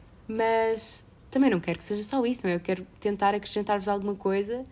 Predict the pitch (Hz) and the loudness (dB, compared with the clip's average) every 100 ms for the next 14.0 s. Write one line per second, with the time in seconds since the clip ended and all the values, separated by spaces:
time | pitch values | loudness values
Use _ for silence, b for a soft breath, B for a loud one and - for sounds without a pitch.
0 | B B B B B 208 214 214 233 226 | B B B B B 2 2 4 2 0
1 | - 220 214 214 208 208 208 208 196 - | -2 -2 0 0 0 -2 0 0 0 -2
2 | 196 - 202 220 202 196 196 190 190 190 | -2 -2 -4 0 2 4 2 0 0 -2
3 | 190 190 190 190 180 180 214 208 196 196 | -2 -2 0 0 0 0 0 0 0 0
4 | 190 190 - 190 B B - 202 196 202 | 0 -2 -4 -6 B B -6 -6 -4 0
5 | 202 190 180 185 175 196 220 233 - - | 2 2 0 -2 0 -2 -2 -8 -14 -18
6 | b b b b b - 202 202 214 - | b b b b b -8 -2 0 0 -4
7 | - 214 208 208 208 208 208 208 202 196 | -4 -2 2 2 2 0 0 0 0 0
8 | 190 180 190 190 185 180 175 185 - - | 0 -2 0 2 2 0 -4 -10 -16 -18
9 | - 427 359 - 190 214 208 202 190 185 | 2 4 4 2 2 4 2 0 0 2
10 | 180 180 190 - 180 180 - 170 175 170 | 2 2 0 -4 -6 -4 0 0 0 -2
11 | 175 - 170 165 180 - - 180 175 - | -4 -2 -4 -2 -6 -10 -4 -2 -2 -4
12 | 175 175 180 170 175 175 202 B B B | -4 -2 -2 -2 -2 -4 -6 B B B
13 | B - - 180 175 180 175 175 170 175 | B -10 -4 -2 0 0 0 0 -2 -4